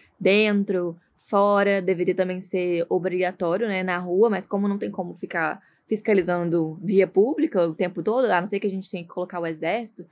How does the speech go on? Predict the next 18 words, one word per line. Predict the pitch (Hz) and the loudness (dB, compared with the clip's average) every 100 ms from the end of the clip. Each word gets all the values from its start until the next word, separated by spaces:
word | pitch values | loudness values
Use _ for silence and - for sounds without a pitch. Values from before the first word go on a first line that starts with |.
| _ _ - | _ _ -4
eu | 202 | 0
não, | 233 214 | 0 0
não | 226 269 | 0 0
gostaria | 311 311 294 247 | -2 0 0 0
que | 240 | -4
isso | 214 - _ | -8 -12 _
viesse | - 170 185 190 185 202 | -14 0 2 4 2 -2
a | |
acontecer, | 190 175 175 190 - 160 | -6 -8 -6 -6 -4 -4
sabe? | 165 160 | -4 -6
Que | 160 | -6
a | |
gente | 165 | -8
tivesse | - 175 165 | -4 -4 -4
que | - | -8
passar | - 196 - 170 170 _ _ _ | -8 -6 -4 -4 -6 _ _ _
por | 202 196 | 4 4
uma, | 190 185 196 180 175 | 4 2 0 0 -4